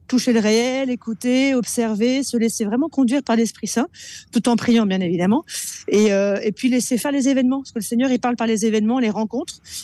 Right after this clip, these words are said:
Et là, de, de fil en aiguille, eh ben, on, on, c'est, c'est vraiment... Euh,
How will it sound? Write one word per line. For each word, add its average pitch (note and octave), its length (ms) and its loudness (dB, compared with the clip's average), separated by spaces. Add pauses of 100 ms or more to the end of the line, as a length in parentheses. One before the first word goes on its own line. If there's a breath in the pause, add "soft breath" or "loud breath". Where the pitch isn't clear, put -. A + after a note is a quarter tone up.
Et F#3+ 80 0
là, A3 180 2
de, G3+ 400 2
de F#3+ 180 -2
fil C#4+ 180 0
en C4 80 4
aiguille, A#3 340 2
eh G#3+ 40 -2
ben, F#3+ 340 -4
on, G3 80 0
on, F3+ 220 0 (260 soft breath)
c'est, G#3 240 2
c'est G#3+ 140 0
vraiment... B3 440 2
Euh, G3 400 2